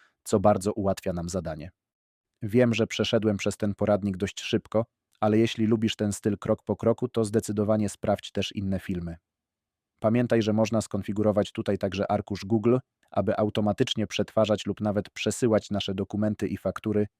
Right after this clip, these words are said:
automatycznie, na przykład na Google Drive, a także zastosować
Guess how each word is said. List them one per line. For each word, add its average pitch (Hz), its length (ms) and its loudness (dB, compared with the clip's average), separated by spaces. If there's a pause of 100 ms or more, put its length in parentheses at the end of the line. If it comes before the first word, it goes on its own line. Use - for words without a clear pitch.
(260)
automatycznie, 104 840 0
na 92 120 -6
przykład 98 320 -6
na 95 120 -4
Google 95 260 -2
Drive, 92 340 -2 (300)
a 101 100 -6
także 104 300 -2
zastosować 98 640 -4